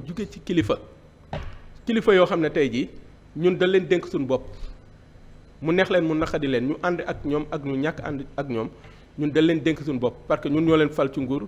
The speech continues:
ñu yëkkati ay ndomba tànk jox leen ko ci sunu tur. Kon ñooñu ñun bi ñuy deele ak di gaañu, di ñàkk tamit suñuy nit, li ñu soxla mooy ki ñu defal. Mais da ngay sant ci kàddu yi, ñi gën a xam.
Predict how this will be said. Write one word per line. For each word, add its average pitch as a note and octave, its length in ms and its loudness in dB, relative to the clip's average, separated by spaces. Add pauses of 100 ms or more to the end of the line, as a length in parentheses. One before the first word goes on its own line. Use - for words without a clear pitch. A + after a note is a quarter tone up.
(200)
ñu B2+ 80 -2
yëkkati D3+ 260 -2
ay D#3+ 120 2
ndomba D3 320 0
tànk C3 360 -4
jox C#3+ 120 -2
leen C#3+ 180 0
ko D3+ 180 -2 (340)
ci F3+ 100 -8
sunu E3 260 2
tur. C#3+ 200 0 (960)
Kon G#3+ 160 6
ñooñu F#3 300 6
ñun F3 200 0
bi D#3+ 140 -6
ñuy G#3+ 140 -2
deele D#3+ 340 4 (320)
ak - 240 -4
di F#3 260 -4 (460)
gaañu, C#3 380 4 (220)
di D#3+ 100 -4
ñàkk G3 320 0 (320)
tamit E3 220 0 (100)
suñuy E3+ 260 2
nit, D3 160 0 (520)
li F#3 100 -4
ñu A3+ 60 -2
soxla A3 240 2
mooy D#3 180 0
ki G3+ 120 -6
ñu F#3+ 100 2
defal. D3+ 280 0 (1040)
Mais E3+ 180 4
da F#3+ 100 2
ngay G3+ 180 6
sant F#3+ 220 2
ci - 80 -12
kàddu C3+ 300 -2
yi, F#3 100 -2 (960)
ñi C3 160 -4
gën C#3+ 160 2
a - 20 0
xam. G#2 340 -10